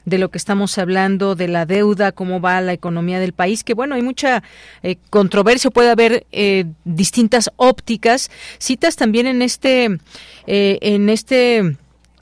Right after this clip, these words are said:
texto el sub-, al subsecretario de Hacienda, Gabriel Llorio, que, eh, explica que estas distintas críticas no toman en cuenta que entre dos mil nueve y dos mil catorce la deuda externa acumulada creció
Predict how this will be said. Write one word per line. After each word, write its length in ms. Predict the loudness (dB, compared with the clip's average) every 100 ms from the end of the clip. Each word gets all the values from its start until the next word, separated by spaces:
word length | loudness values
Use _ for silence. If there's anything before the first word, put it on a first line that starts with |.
| -10 2
texto 520 | 4 4 2 2 2
el 160 | 0 -4
sub-, 180 | 0 0
al 140 | 0
subsecretario 580 | -2 -6 -4 -2 0 2
de 100 | 2
Hacienda, 440 | 0 2 2 2 2
Gabriel 360 | 0 0 -2
Llorio, 500 | 0 0 0 -2 -4 -8 -20 -20 -4
que, 400 | 2 2 2 -4 -8
eh, 360 | -6 -4 -4 -4
explica 580 | -6 -6 -4 -2 -2 -2
que 160 | 0
estas 580 | -2 0 0 2 0 -8
distintas 600 | -6 -6 -2 -2 0 -2
críticas 520 | -2 -4 -2 -4 -2
no 100 | 0
toman 320 | 0 0 2 2
en 100 | 0
cuenta 440 | 2 2 0 -4
que 180 | -2 0
entre 380 | 2 2 0 0
dos 200 | 0 0
mil 220 | 0 0
nueve 300 | 0 0 0
y 40 |
dos 200 | -2 -2
mil 180 | -2 0
catorce 480 | -2 -2 -2 -2 -4
la 140 | -4
deuda 320 | -2 -2 -2
externa 560 | -6 -6 -2 0 0 -4
acumulada 640 | -4 -2 0 0 -2 -4
creció 600 | -6 -6 -4 2 2 0